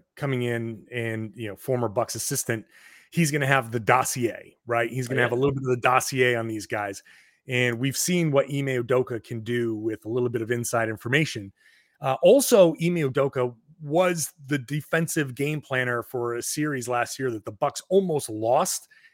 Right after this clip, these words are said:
Speaker 1: if it wasn't for Kevin Durant st-, standing on that line. So I think, I think from a coaching perspective, the Celtics do have some advantages,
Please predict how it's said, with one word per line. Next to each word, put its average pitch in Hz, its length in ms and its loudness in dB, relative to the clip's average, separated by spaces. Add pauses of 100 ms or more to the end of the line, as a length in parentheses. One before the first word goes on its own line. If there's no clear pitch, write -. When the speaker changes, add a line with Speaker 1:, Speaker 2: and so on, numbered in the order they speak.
Speaker 1:
if 139 100 -8
it 139 100 -2
wasn't 135 400 0
for 139 240 0
Kevin 135 300 -2
Durant 123 480 -4
st-, - 340 -4
standing 139 440 -4
on 123 120 -4
that 113 200 -4
line. 127 420 -2 (560)
So 160 160 4
I 160 80 8
think, 240 400 0
I 175 80 2
think 226 400 0 (100)
from 165 180 -2
a 143 40 0
coaching 190 500 2
perspective, 123 720 -2 (600)
the 175 60 0
Celtics 302 400 4
do 240 140 2
have 175 220 2
some 165 520 0
advantages, 131 840 -4